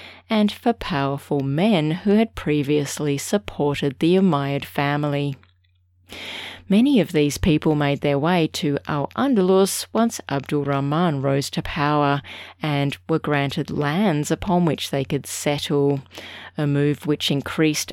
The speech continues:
Abdul Rahman's support base inside the peninsula. Careful not to sideline any Muslims inside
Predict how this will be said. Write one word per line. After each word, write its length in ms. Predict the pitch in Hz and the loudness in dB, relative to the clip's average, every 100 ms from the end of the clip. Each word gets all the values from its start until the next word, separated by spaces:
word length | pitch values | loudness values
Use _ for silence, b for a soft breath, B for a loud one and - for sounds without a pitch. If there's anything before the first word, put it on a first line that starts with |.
| - | -4
Abdul 380 | 147 - 151 | -4 0 0
Rahman's 720 | 143 143 139 143 139 143 - - | 0 0 0 0 -2 -4 -6 -14
support 640 | - 147 - - 262 - | -8 -6 -4 0 2 0
base 540 | - 170 170 170 - - | 0 4 4 2 -4 -4
inside 680 | 208 208 - - 135 135 139 - | 2 2 0 -2 0 0 -2 -6
the 100 | 147 | -6
peninsula. 800 | - 139 139 143 - 147 139 139 _ _ _ _ _ _ _ _ _ _ _ _ B B B B B - | -2 -2 -2 -2 -2 -2 -2 -4 _ _ _ _ _ _ _ _ _ _ _ _ B B B B B -12
Careful 500 | - 170 147 - 151 | -2 0 0 0 2
not 300 | 151 151 - | 2 0 -2
to 160 | 165 | -4
sideline 800 | 147 156 147 147 147 147 143 143 - | -2 0 0 0 0 0 0 -2 -4
any 240 | 156 143 139 | -4 -2 0
Muslims 800 | 143 240 - 151 143 139 156 - | 2 2 2 0 0 0 -2 -4
inside 580 | 156 139 147 143 147 | -4 -2 0 0 0